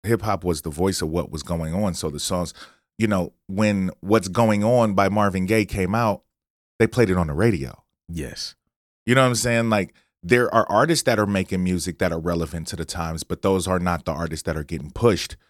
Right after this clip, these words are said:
Speaker 1: by the labels, by the radio, so on and so forth. And honestly, those aren't the kind of songs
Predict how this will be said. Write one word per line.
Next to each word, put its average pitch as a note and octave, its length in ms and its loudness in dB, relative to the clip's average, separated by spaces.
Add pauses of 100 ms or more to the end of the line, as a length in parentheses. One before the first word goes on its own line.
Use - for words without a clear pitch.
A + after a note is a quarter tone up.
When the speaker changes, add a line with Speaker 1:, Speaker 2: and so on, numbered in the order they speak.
(240)
Speaker 1:
by F2 120 0
the E2 100 -2
labels, D#2+ 460 -2
by E2 180 -4
the D#2 80 -4
radio, D2+ 560 -4 (160)
so E2 260 -2
on D2 80 -4
and D2 120 -8
so G2 180 4
forth. D#2+ 240 -4 (200)
And G#2 140 0
honestly, G#2+ 560 2 (280)
those A2+ 340 4
aren't G#2+ 300 2
the G2 80 -4
kind G#2+ 260 -2
of F#2+ 60 -2
songs G#2 560 0